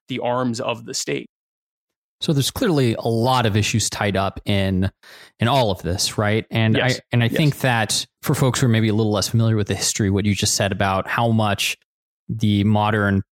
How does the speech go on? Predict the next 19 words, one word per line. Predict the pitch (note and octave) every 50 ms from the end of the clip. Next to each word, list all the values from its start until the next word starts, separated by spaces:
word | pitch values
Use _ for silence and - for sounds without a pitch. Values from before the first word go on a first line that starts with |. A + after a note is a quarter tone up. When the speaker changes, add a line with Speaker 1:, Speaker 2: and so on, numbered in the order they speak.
| _ -
Speaker 2:
policing | - C#3 B2+ A#2+ G#2+ - G2+ G2+
system | - - D#4+ - - - C#3+ G2+ G#2
is | A2 A2 A2
built | G#2 _ - C#3 B2 A#2+ A#2 -
out | B2+ A#2+ A2 A2
of | G#2+ G#2 G2+ G2 F2+ - -
both | B2+ A2+ G#2 F#2+ -
the | - A#2+
slave | - - B2 A2+ G#2+ -
patrols | - - - G#2+ G#2
in | A2 G2
the | F#2+
eighteen | G2 - - A2+
thirties | - G#3 F#3 E3+ D3+ C3 A2+ A#2
and | A2 F#2
also | A2 A2 G#2+ - - G#2+
some | G2 - - A2+ G#2
of | G2+ G2 G2+
the | A2 G2+ G2+ G2+ G2 F#2+